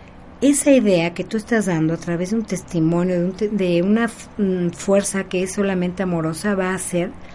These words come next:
que en el hermano en quien tú estás regalando, dando, proporcionando esta idea, se refuerce también en su mente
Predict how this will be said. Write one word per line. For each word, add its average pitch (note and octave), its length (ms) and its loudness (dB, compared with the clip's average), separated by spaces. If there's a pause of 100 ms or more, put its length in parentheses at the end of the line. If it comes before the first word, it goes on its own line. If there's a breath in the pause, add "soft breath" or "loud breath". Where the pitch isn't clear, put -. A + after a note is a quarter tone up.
(720 loud breath)
que G#3+ 300 6 (680)
en F3+ 180 -2
el F3 140 2
hermano G#3 460 2
en D#4 80 0
quien G#3 220 4
tú G#3+ 100 0
estás G#3 480 0 (160)
regalando, F3 960 2 (100)
dando, F3+ 440 2
proporcionando F3 760 -2
esta G#3+ 200 -2
idea, E3 340 -2 (1000)
se - 240 -2
refuerce G3+ 560 2
también F#3 400 0
en F3+ 60 -4
su F3 160 -6
mente D3+ 420 -2